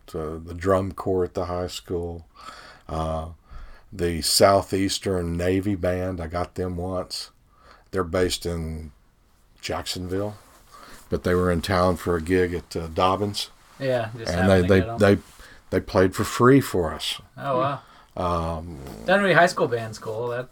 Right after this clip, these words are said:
Speaker 2: that would be neat.
Speaker 1: Yeah.
Speaker 2: All the
Speaker 1: I mean,
Speaker 2: parents
Speaker 1: it's
Speaker 2: come out.
Speaker 1: It's, yeah, you get the entourage
Speaker 2: Mm-hmm.
Speaker 1: when, when, when you do something like that.
Speaker 2: Right.
Speaker 1: Uh, and I've never, I hardly ever actually fill up the music field. Um,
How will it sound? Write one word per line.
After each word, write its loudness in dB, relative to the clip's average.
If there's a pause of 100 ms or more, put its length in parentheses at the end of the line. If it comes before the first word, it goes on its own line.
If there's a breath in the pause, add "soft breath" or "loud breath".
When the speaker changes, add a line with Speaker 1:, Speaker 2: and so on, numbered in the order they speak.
(140)
Speaker 2:
that -14
would -12
be -10
neat. -14 (180)
Speaker 1:
Yeah. 6 (220)
Speaker 2:
All -6
the -2
Speaker 1:
I -2
mean, 2
Speaker 2:
parents 4
Speaker 1:
it's -4
Speaker 2:
come -2
out. -8 (480 loud breath)
Speaker 1:
It's, 0 (640)
yeah, 8
you 4
get 4
the 6
entourage 0
Speaker 2:
Mm-hmm. -2
Speaker 1:
when, 0
when, 0
when 0
you 2
do 2
something 0
like -2
that. -2 (260 loud breath)
Speaker 2:
Right. -6
Speaker 1:
Uh, 6 (600 soft breath)
and -8
I've 0
never, 6
I 0
hardly 6
ever 2 (340)
actually -2
fill 4
up 2
the -4
music 0
field. 2 (640 soft breath)
Um, -4